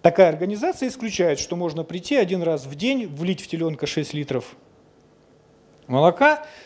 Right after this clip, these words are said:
Таким образом, что мы получим? Излишки молока из сычуга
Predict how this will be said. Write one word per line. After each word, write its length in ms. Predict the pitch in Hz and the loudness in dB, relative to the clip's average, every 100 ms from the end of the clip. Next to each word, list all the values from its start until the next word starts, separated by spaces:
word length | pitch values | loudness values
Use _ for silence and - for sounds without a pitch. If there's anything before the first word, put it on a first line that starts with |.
| - | -14
Таким 240 | 160 180 208 | -8 0 2
образом, 380 | 196 175 175 | 2 0 -4
что 180 | 160 202 | -4 -2
мы 140 | 180 160 | -2 -2
получим? 560 | 160 143 131 127 123 | -4 -4 -8 -12 -12
Излишки 480 | - 170 190 180 - | -10 -6 -2 -4 -4
молока 460 | 160 165 175 170 143 | -4 -2 0 0 -2
из 200 | 160 - | -4 -10
сычуга 600 | 170 - 196 240 285 | -10 -4 0 2 0